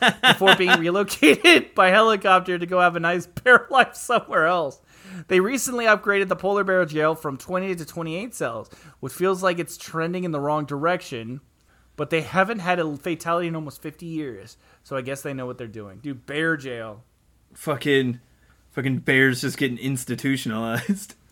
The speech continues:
Speaker 2: Some bear is out there like, "No, the election was rigged. I have the evidence." Like, "Okay, sure you do. Hey, let's all, let's all
Speaker 1: Come
Speaker 2: settle
Speaker 1: on.
Speaker 2: down." "No, fuck you. You settle down. All right, all right. I don't wanna have to do this, but bear jail's, like, right there. Fuck you."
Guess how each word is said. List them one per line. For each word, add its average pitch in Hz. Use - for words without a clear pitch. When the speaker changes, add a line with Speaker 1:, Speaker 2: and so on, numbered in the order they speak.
Speaker 2:
Some 185
bear 151
is 151
out 147
there 151
like, 147
"No, 311
the 269
election 269
was 214
rigged. 247
I 247
have 262
the 240
evidence." 240
Like, 175
"Okay, 175
sure 185
you 202
do. 185
Hey, 151
let's 147
all, 165
let's -
all 135
Speaker 1:
Come 165
Speaker 2:
settle 139
Speaker 1:
on. 127
Speaker 2:
down." 160
"No, 185
fuck 294
you. 277
You 294
settle 254
down. 185
All 170
right, 196
all 160
right. 170
I 123
don't 151
wanna 180
have 175
to 185
do 208
this, 175
but 123
bear 160
jail's, 175
like, 156
right 147
there. 165
Fuck 311
you." 269